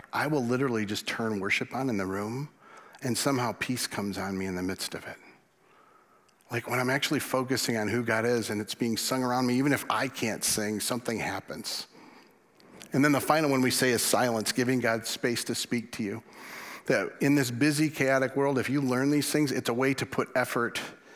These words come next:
into the areas that the Spirit can breathe life into us.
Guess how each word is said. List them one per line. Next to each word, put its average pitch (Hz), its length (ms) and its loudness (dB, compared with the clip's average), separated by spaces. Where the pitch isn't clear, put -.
into 120 120 0
the 113 160 0
areas 131 260 4
that 117 140 -2
the 113 80 -2
Spirit 123 380 -2
can 117 140 -2
breathe 104 260 -4
life 101 380 -4
into 90 300 -6
us. - 380 -8